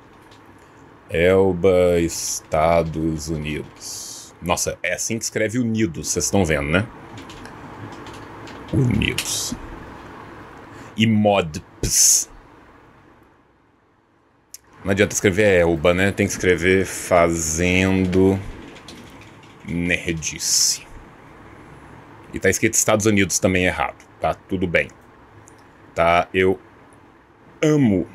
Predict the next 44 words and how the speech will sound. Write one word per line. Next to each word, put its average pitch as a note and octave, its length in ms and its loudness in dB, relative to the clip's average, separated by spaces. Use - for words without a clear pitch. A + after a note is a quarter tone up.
o... F2+ 520 4
Nossa, C3+ 520 2
cara, G2 180 0
esse - 140 2
da A2 100 4
água A2 220 4
do G2+ 140 2
dia G2 220 2
é - 20 4
muito G#2 340 2
bizarro, F#2 540 2
né, E2+ 100 2
cara? C#2+ 320 0
É E2+ 100 -2
muito F2+ 360 0
bizarro. F2 500 2
Eu F2 140 4
vi F2 200 0
um, G2+ 520 0
um F#2 140 -10
negócio F#2+ 400 0
desse F#2+ 200 2
de G2+ 120 -4
água F2+ 260 0
do F2 120 -4
dia F#2 360 0
no G2 180 0
TikTok, - 760 0
velho. D2 260 -2
Que F2 240 -2
é F2 180 0
a F2+ 140 4
galera G2 640 2
pagando F#2+ 540 0
caro F2 580 2
pra F2 220 0
beber F2+ 360 0
as F2+ 260 0
águas F2 340 0
infectadas E2+ 880 0
e - 20 -2
pegar F2 480 2
fungo F#2+ 480 -4
maluco. F2+ 720 -2